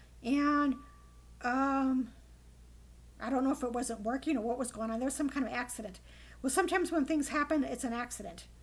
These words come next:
Um, like, so, so anyway, this kid, he showed something, miss-, something was missing, and I, and, and if,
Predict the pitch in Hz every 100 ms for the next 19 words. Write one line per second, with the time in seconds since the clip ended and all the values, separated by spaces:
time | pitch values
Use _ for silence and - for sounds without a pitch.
0 | - - - - - 233 226 226 226 247
1 | 240 214 - - - - - - - 254
2 | 233 220 220 - - - - - - -
3 | - - - - - - - - - -
4 | 262 311 359 302 190 196 220 - - -
5 | 247 - - 330 277 233 - - 175 233
6 | - 277 285 233 - 233 220 185 196 254
7 | - 240 302 247 233 233 - 202 165 196
8 | 190 185 - 240 208 196 208 208 185